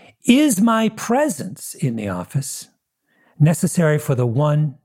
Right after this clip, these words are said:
to become a four or a five? That's the hard question,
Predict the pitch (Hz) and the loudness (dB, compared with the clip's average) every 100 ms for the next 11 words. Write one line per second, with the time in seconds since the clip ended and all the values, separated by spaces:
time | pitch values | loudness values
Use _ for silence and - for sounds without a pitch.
0 | - 117 - 131 113 - 117 101 - _ | -6 -6 -2 -2 -4 -6 -8 -8 -16 _
1 | _ 113 - 107 92 - _ _ _ _ | _ -4 -2 -6 -8 -16 _ _ _ _
2 | _ _ _ _ _ _ 110 107 151 143 | _ _ _ _ _ _ -4 2 2 0
3 | - - 117 113 95 - - - - | -4 -6 -4 -2 -4 -6 -10 -10 -16